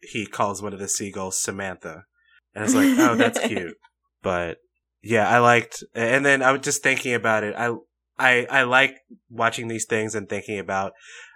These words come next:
Speaker 1: how the lore of these things would work, especially with the twisted tales and the what if of it all. I was thinking,
Speaker 2: Mm-hmm.
Speaker 1: what if, 'cause there's the, uh, thing with,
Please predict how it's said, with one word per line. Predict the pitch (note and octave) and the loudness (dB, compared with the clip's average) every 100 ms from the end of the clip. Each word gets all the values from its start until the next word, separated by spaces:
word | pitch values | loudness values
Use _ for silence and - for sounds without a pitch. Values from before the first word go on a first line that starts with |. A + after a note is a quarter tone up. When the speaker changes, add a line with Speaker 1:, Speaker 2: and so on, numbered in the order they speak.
| _ - | _ -12
Speaker 1:
how | G2 A#2 G#2+ | 0 0 0
the | A2 | -2
lore | G2 G2 G2 G#2 A2 A2+ - | -4 -6 -2 -2 -2 -4 -6
of | A2+ | -6
these | A2+ A2 - | -4 -4 0
things | A2 G#2+ | -2 -2
would | G#2 | -6
work, | G2 A#2 B2+ | -2 -2 -2
especially | - D3 - | -4 -4 -2
with | B2+ A#2+ | -4 -6
the | G#2+ | -8
twisted | - A2 - G2 | -4 -4 -6 -8
tales | A2 F#2+ F#2+ | -8 -8 -10
and | G2 | -10
the | F#2+ | -10
what | G2 G2 | -10 -10
if | F#2+ | -10
of | G2 F#2 | -10 -10
it | |
all. | F#2 F2+ F2+ - - - - | -8 -8 -10 -14 -20 -16 -4
I | A#2+ | -2
was | A#2 | 0
thinking, | C3 A#2+ A#2 G2 A3 | 0 0 -2 -4 -4
Speaker 2:
Mm-hmm. | A#3 | 0
Speaker 1:
what | A2+ A#2+ | 2 4
if, | A#2+ A2+ - | 4 0 -4
'cause | - A#2+ | -6 -4
there's | B2+ A#2 - | -2 -4 -4
the, | G#2+ G2 F#2 G2 | -8 -8 -10 -10
uh, | F#2+ | -10
thing | F#2+ A2+ G#2 | -6 -8 -6
with, | G2 | -10